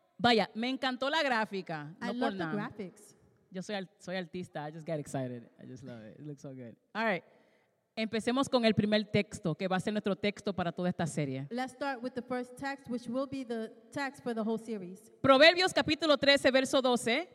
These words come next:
Speaker 2: Proverbs thirteen, verse twelve.
Speaker 1: La versión, nueva versión internacional.
Speaker 2: The N I V version.
Speaker 1: Y lo leemos así, si usted tiene su Biblia, amén.
Speaker 2: If you have your Bible, amen.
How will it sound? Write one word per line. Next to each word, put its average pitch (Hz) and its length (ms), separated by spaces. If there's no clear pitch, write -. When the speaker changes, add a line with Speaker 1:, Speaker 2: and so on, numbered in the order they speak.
Speaker 2:
Proverbs 247 440
thirteen, 240 440
verse 220 200
twelve. 254 380
Speaker 1:
La 202 220
versión, 220 380
nueva 311 180
versión 285 380
internacional. 233 800
Speaker 2:
The 240 180
N 254 160
I 285 120
V 247 120
version. 202 480
Speaker 1:
Y 240 100
lo 254 120
leemos 269 440
así, 285 200
si 269 100
usted 262 180
tiene 277 200
su 277 120
Biblia, 269 400
amén. 254 360
Speaker 2:
If 220 100
you 240 100
have 247 160
your 240 120
Bible, 220 360
amen. 226 280